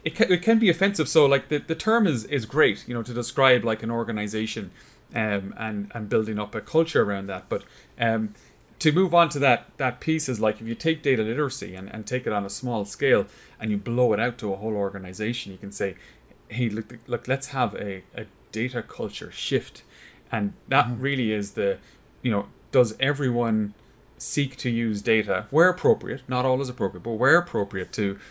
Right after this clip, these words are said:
Speaker 1: support the organization, uh, and its goals.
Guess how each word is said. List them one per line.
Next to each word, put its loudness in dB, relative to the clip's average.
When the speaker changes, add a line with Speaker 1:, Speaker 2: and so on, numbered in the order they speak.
Speaker 1:
support 2
the 0
organization, 2
uh, 4
and 2
its 2
goals. 0